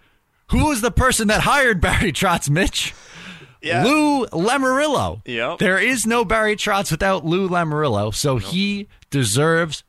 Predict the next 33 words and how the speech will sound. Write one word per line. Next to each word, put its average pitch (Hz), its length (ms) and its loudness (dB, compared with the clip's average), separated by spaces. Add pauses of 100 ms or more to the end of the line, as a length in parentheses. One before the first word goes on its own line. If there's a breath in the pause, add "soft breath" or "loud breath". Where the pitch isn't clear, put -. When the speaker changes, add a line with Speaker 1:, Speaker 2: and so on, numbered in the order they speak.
Speaker 1:
to 117 140 -4
have 135 360 -2
at 127 220 -4
least 165 380 -2
his 160 180 -2
name 151 300 -2
recognized 104 840 -4 (300)
on 110 180 2
this 98 220 0
list. 80 440 -6 (920)
Speaker 2:
Yeah. 202 340 -2
Speaker 1:
And 95 160 0
that's 113 240 0
my 104 160 0
reasonings 85 500 -6
for 73 220 -20
it. 78 100 -20 (140)
Speaker 2:
Absolutely. 175 440 -4
Like, 160 120 -10
on, 170 340 -6
on 202 180 -4
the 175 60 -4
Lou, 160 380 -6
or 123 240 -2
on 120 160 -6
the 107 80 -10
Lou 107 140 -12
thing, 107 180 -16
on 143 140 -4
the 127 80 -4
Barry 151 240 -2
thing 143 180 -6
specifically, 135 680 -6